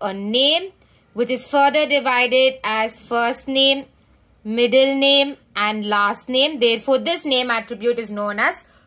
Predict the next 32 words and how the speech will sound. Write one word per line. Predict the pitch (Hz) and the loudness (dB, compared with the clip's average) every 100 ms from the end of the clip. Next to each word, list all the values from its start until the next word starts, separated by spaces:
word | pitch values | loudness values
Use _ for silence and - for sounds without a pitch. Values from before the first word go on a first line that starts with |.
| _ | _
composite | 277 294 302 311 302 | 2 2 0 -4 -2
attribute | 247 214 202 208 247 214 | 0 -2 -4 -4 -4 -4
because | 226 233 | -4 -2
you're | 233 214 | -2 -2
able | 208 208 247 | -4 -2 -4
to | 277 | -4
divide | 220 202 196 190 | -6 -2 -4 0
it | 320 - | -2 -2
further. | - 339 285 208 - _ _ _ _ _ _ _ _ _ | 0 2 2 -2 -8 _ _ _ _ _ _ _ _ _
Next, | 233 294 339 - - | -2 0 0 -6 -6
salary | - 311 277 302 320 330 330 | -2 0 2 2 2 2 4
of | 277 220 208 | 2 2 -2
the | 302 415 _ _ | -2 -2 _ _
waiter. | 202 233 233 233 208 | -4 0 0 0 -4
What | 196 233 269 | 0 -2 0
is | |
the | 311 | -2
salary | 302 247 240 247 277 | 2 2 2 2 -2
provided | - 247 220 220 220 302 | 0 0 2 2 0 -2
to | - | -4
the | 220 208 | -6 -4
waiter | 208 202 185 359 | -4 -4 2 0
for | 392 269 | 2 0
doing | 220 226 233 240 | 2 0 0 -2
his | 302 359 | -4 -2
or | 262 277 339 | 0 0 0
her | 240 214 | -2 0
job? | 208 180 202 180 165 - - - - - - - - - - | -2 -4 -4 -4 -8 -18 -20 -20 -20 -20 -20 -20 -20 -20 -8
Next, | 220 294 - - - | 0 0 0 -8 -2
count | 302 285 330 311 | 0 2 0 2
of | 302 294 262 | 2 2 -2
waiters. | 214 226 226 233 196 185 - - | 0 0 0 -2 -2 -4 -10 -12